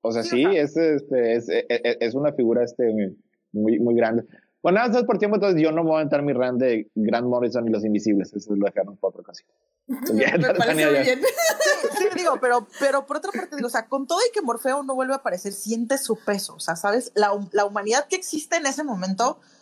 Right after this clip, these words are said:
Speaker 2: siente que se debe a Morfeo y Morfeo, haz de cuenta, va a tener sus estatuas y va a ser, y va a ser recordado. Y tal vez la última, la, la única que vivió en ese tiempo es la que, la que tiene los arrepentimientos, que bueno, es lógico, pero si te das cuenta, o sea,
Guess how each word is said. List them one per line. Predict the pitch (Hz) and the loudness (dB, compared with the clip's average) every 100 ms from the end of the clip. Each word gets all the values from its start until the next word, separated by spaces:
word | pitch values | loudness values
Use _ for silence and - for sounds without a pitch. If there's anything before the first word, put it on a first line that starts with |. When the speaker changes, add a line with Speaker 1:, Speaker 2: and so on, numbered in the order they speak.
| _ _ | _ _
Speaker 2:
siente | - - 254 262 311 | -10 -2 0 2 -2
que | 262 | -2
se | 165 | 0
debe | 202 240 | 2 2
a | |
Morfeo | 233 175 175 190 208 | 0 -2 0 0 2
y | 196 | 0
Morfeo, | 165 - 190 202 190 | -4 -2 0 2 2
haz | 180 | 0
de | |
cuenta, | 196 185 | -2 0
va | 185 | 0
a | 180 | 0
tener | 196 190 | 0 0
sus | 196 180 | -2 -4
estatuas | - 185 190 190 | -2 -2 -2 -2
y | |
va | 160 | -2
a | 160 | 0
ser, | 185 175 _ _ _ _ - | -2 -2 _ _ _ _ -2
y | 202 | 2
va | 202 | 2
a | |
ser | 208 262 | 2 2
recordado. | 233 214 196 190 196 190 202 294 _ _ _ - - _ _ _ - | 2 0 -2 0 0 2 0 -2 _ _ _ -20 -20 _ _ _ -8
Y | 220 | 0
tal | 262 320 | 0 2
vez | 359 | 2
la | 330 247 | 2 2
última, | 294 320 262 | 0 -2 -2
la, | 208 190 180 | 2 2 0
la | 202 190 | -2 -2
única | 269 349 294 | -2 -4 -4
que | 202 | -6
vivió | 190 220 | -4 -2
en | |
ese | 247 262 | -2 -2
tiempo | 220 214 233 | -2 0 0
es | 196 | 0
la | 214 | -2
que, | 202 170 - | -2 -6 -4
la | 180 | -6
que | - | -6
tiene | 190 220 | -6 0
los | 226 185 | 0 0
arrepentimientos, | 180 170 170 170 165 175 185 185 | -6 -10 -14 -18 -14 -12 -10 -6
que | 170 | -2
bueno, | 175 196 | 0 0
es | 202 | 2
lógico, | 240 233 220 214 185 208 _ _ _ _ _ _ - | 2 2 -2 0 -2 -2 _ _ _ _ _ _ 0
pero | 247 247 | 2 2
si | 269 | 0
te | 294 | -2
das | 330 339 | -2 -2
cuenta, | 311 | -8
o | |
sea, | - 247 | -4 -4